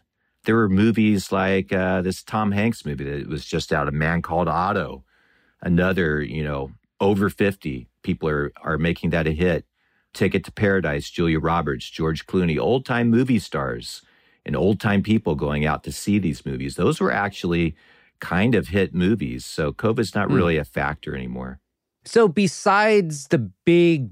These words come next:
Speaker 2: budget films like a Marvel film or Avatar or these, you know, uh, classic stars like Tom Hanks and George Clooney films, what's working right now at the box office and what's not?
Speaker 1: Yeah. We talked about people staying at home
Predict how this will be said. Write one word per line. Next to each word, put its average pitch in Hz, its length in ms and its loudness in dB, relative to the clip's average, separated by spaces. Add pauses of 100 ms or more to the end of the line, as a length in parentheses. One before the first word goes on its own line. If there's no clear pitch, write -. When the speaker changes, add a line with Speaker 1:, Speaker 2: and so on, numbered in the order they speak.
(140)
Speaker 2:
budget 123 380 2
films 95 600 0
like 113 260 2
a 107 80 0
Marvel 107 460 0
film 90 540 -2
or 90 160 0
Avatar 90 640 -2
or 135 340 4
these, 107 420 0
you 110 120 0
know, 82 420 -4
uh, 71 380 -14
classic 143 480 -2
stars 104 560 0
like 92 160 -4
Tom 113 200 0
Hanks 98 460 -4
and 92 340 -2 (340)
George 123 280 2
Clooney 120 320 2
films, 131 540 0 (300)
what's 151 460 0
working 185 280 2
right 160 160 2
now 147 160 2
at 135 60 -2
the 117 60 -2
box 113 360 0
office 113 340 0
and 87 140 -2
what's 90 200 -6
not? 82 280 -8 (520)
Speaker 1:
Yeah. 107 380 0 (440)
We 123 120 2
talked 123 240 0
about 98 240 -2
people 107 260 0
staying 98 380 0
at 82 100 -2
home 87 640 -2